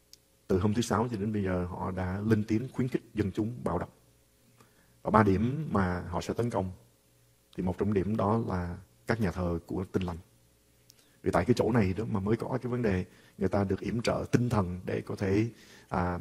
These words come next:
đem đến cái sự chống đối và, à, các chánh án mới đưa đến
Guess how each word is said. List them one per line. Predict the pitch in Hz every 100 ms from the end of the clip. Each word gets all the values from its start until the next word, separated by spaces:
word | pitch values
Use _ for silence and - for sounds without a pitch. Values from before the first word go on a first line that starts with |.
| - - - _ _ -
đem | 101 101
đến | 104 120
cái |
sự | 123 -
chống | 101 110
đối | 107 120
và, | 120 - 87 87 87 - _ _ _ _ _ _ _ _ -
à, | 92 87 90 - _ _ -
các | 127
chánh | 127
án | 123 113 139
mới | 123
đưa | 110 101
đến | 101 127